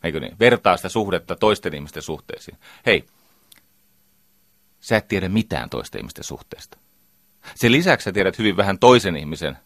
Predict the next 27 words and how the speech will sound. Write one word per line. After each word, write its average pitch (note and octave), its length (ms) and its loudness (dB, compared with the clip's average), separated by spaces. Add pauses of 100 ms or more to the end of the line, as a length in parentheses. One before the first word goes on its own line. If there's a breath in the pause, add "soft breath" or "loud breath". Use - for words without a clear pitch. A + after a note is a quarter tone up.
(260)
sydämestä. D2+ 600 -6 (920)
Etkä C3 240 0
sä E3+ 80 -2
tiedä D#3+ 240 2
edes C#3+ 260 -2
niin B2+ 160 0
hirveästi G2 440 -2
siitä E2+ 240 -2
omasta F2+ 300 -2
tilastasi, - 500 -12 (380)
koska - 220 -6
mielipide A2 380 4
muuttuu, F2 380 -4
kun D#2+ 100 -8
tilanne D#2 300 -2
muuttuu. A1+ 400 -14 (3000 soft breath)
No G#2+ 100 0
pahimmillahan G2 640 6
se E2+ 80 -2
johtaa E2+ 300 0
siihen, D#2+ 280 -2
että D#2 200 -6
luopuu D2+ 360 -6
siitä D2+ 200 -12
suhteen - 400 -12
rakentamisesta - 800 -14
ja - 100 -10